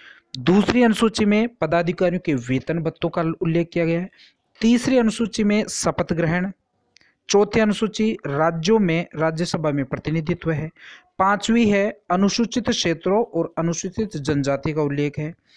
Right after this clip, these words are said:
छठा जो है वही जनजातीय क्षेत्रों का उल्लेख है, लेकिन चार विशेष राज्यों का वर्णन है। सातवीं अनुसूची में है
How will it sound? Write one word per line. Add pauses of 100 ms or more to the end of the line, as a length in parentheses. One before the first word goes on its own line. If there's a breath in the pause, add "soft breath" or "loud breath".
(500 soft breath)
छठा
जो
है
वही (320)
जनजातीय
क्षेत्रों
का
उल्लेख
है,
लेकिन
चार
विशेष
राज्यों
का
वर्णन
है। (320 loud breath)
सातवीं
अनुसूची
में
है